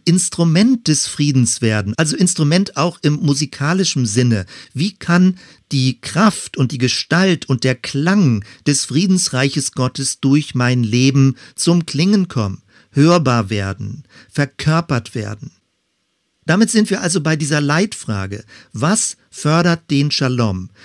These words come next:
Wenn Jesus das Friedensreich Gottes auf der Erde begonnen hat und Menschen in seine Nachfolge ruft, dann ist immer die Leitfrage,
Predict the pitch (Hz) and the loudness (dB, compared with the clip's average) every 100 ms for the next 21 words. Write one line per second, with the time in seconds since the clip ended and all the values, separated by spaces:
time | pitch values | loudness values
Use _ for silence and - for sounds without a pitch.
0 | - 151 151 185 240 233 - 170 160 - | -2 -2 2 0 2 2 2 -2 -2 -4
1 | - 190 220 226 - 156 160 - 165 165 | -4 2 4 4 2 0 -2 -2 -2 -2
2 | 131 107 - - - 214 - 151 151 151 | -2 -4 -4 -10 -2 -2 0 -2 -2 0
3 | 156 151 139 127 127 160 170 120 107 104 | 0 0 0 0 2 2 2 2 -2 -4
4 | 135 143 175 - 156 127 131 131 127 185 | -2 0 -2 -2 -4 -2 -2 0 0 -2
5 | - 147 120 113 104 156 - - - - | -2 0 0 0 0 0 0 -12 -20 -2
6 | 165 185 - 214 240 208 180 160 170 - | 0 0 -2 0 0 0 0 0 -2 -4
7 | 107 107 113 156 | -6 -4 -2 -2